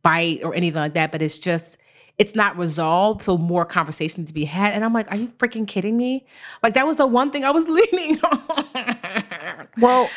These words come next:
Speaker 2: do you at least, so what was, do you think that it's leading to more conversations because the first conversation was so hard and, like, well, yeah, so, so tell me more. Like, what happened in the first conversation? And was it just that there was so much to unpack that you realized you,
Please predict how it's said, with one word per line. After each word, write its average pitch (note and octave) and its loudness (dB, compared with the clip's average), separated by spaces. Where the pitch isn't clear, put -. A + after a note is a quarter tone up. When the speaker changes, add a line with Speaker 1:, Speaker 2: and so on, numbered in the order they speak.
Speaker 2:
do A#3+ 2
you A#3 6
at D3+ 2
least, G#3+ -2
so A#3+ 4
what A3+ 4
was, G#3+ 2
do G3 0
you G#3 4
think F#3+ 0
that F3+ 4
it's F3 0
leading E3+ 0
to E3+ -4
more D#3+ 0
conversations D3+ 0
because D3 0
the F#3 4
first F#3 2
conversation F3 2
was D3+ 0
so E3+ 2
hard D#3+ 2
and, D3+ -2
like, C#3+ -2
well, F3 0
yeah, A3 4
so, F#3 2
so G3 2
tell A3 4
me A#3+ 4
more. C#3 2
Like, C#3+ 2
what A3 6
happened G3 0
in E3+ 0
the D#3 0
first F3+ 2
conversation? D3 -2
And D#3 0
was D#3+ 0
it E3 0
just F#3 4
that G3 -2
there E3 4
was D3+ 0
so F3+ 2
much D#3 2
to - -2
unpack D3 0
that G#2+ 0
you D3 -2
realized C#3+ 2
you, C3+ -4